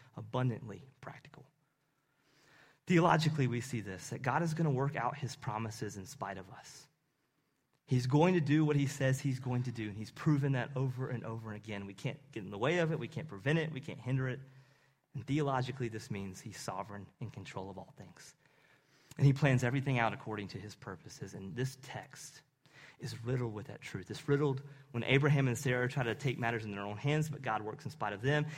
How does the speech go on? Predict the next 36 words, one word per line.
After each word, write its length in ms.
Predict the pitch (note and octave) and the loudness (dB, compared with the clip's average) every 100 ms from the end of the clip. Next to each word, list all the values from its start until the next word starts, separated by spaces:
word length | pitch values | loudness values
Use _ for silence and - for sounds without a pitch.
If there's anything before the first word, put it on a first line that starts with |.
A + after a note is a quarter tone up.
| - | -6
It's 160 | B2+ C3+ | -4 2
riddled 260 | D3+ C#3 B2 | 4 4 0
when 160 | A2+ - - | -2 -4 -8
Abimelech 500 | C3+ C#3+ D3+ D3 D3 | 0 4 6 6 4
tries 300 | - C3 B2+ | 4 2 2
to 20 | - | 0
take 180 | C#3 | 0
matters 280 | B2+ A#2+ A2 | 2 0 2
in 80 | B2 | 2
his 160 | D#3 D3 | 4 4
own 160 | C#3 | 4
hands, 320 | D3 C#3+ C3+ | 4 4 2
and 80 | A2+ | 0
God 180 | A2+ A2 | 0 0
res-, 220 | A2 - - _ - - | -2 -10 -18 _ -16 -6
uh, 220 | A#2 G#2 - - - | -4 -4 -8 -20 -4
works 260 | B2 A2+ - | -2 -2 -8
in 60 | |
spite 260 | - A#2 G#2+ | -4 -2 -2
of 80 | G#2+ | -4
him. 280 | G#2+ F#2 - _ _ _ _ - | -10 -10 -16 _ _ _ _ -8
It's 120 | B2 F3 | -2 0
a 40 | |
theological 560 | D#3+ F3+ E3 D3 D3 C3+ | 4 4 4 2 0 -2
truth. 320 | - G#2 - - - _ _ _ _ | -2 -4 -6 -20 -20 _ _ _ _
God 260 | - C3+ D#3 | 2 4 6
is 100 | D3 | 4
sovereign 400 | - A2+ B2+ A#2 | 4 4 2 -2
over 260 | G#2+ G#2+ F#2+ | -4 -4 0
all, 420 | G2+ F#2+ - - _ - | 0 0 -4 -16 _ -12
and 80 | G#2+ | -8
he 100 | A2+ | -2
does 460 | B2+ C3 C3 - | 2 4 2 0
what 160 | A2+ G#2+ - | -4 -6 -8
he 160 | G#2+ F#2+ | -12 -10
wills. 380 | G2 F2+ E2+ | -10 -10 -10